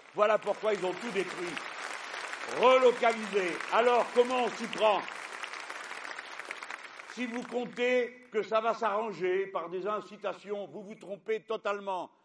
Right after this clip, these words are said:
C'est absolument impossible, et déjà pour une raison. C'est que la façon de recruter les médecins est devenue folle. Le numerus clausus, beaucoup d'entre vous savent pas ce que c'est, je vous explique.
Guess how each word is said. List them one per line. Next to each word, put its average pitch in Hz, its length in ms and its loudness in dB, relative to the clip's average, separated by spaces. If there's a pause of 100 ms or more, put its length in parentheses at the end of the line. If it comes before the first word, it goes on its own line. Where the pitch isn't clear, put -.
(140)
C'est 208 240 -2
absolument 208 580 -2
impossible, 185 640 -4
et 160 40 -8
déjà 180 260 -2
pour 180 200 -12
une 180 100 -10
raison. 156 380 -8 (840)
C'est 196 180 -2
que 196 120 -4
la 202 140 2
façon 240 500 2
de 185 60 -6
recruter 208 500 -2
les 202 120 0
médecins 190 540 -2 (540)
est 202 80 2
devenue 220 400 -4
folle. 180 480 4 (1800)
Le 180 160 -4
numerus 233 580 -4
clausus, 214 580 -6
beaucoup 160 360 -10
d'entre 180 340 -2
vous 202 160 -8
savent 170 240 -6
pas 175 140 -6
ce - 80 -20
que 208 100 -6
c'est, 247 240 -8
je 175 80 -10
vous 202 160 -8
explique. 185 560 -12